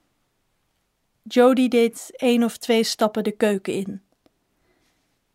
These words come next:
Hield toen, haar ogen op hen gericht, als verlamd stil.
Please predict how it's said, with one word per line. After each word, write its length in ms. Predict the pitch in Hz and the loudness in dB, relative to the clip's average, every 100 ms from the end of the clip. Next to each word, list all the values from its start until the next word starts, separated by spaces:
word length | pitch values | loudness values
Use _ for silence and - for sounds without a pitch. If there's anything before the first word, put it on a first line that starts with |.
| _ _ _ | _ _ _
Hield 320 | - 233 226 | 0 2 2
toen, 380 | 247 247 311 320 | 2 2 2 -2
haar 240 | 247 220 220 | 0 2 2
ogen 360 | 247 285 285 233 | 2 2 2 0
op 100 | 226 | 0
hen 200 | 226 220 | 0 0
gericht, 460 | 220 202 269 - | -2 -2 -4 -4
als 240 | - 226 - | -2 -2 0
verlamd 600 | 220 208 226 269 277 - | 0 2 4 2 0 -6
stil. 460 | - - 214 185 | -10 -4 -6 -6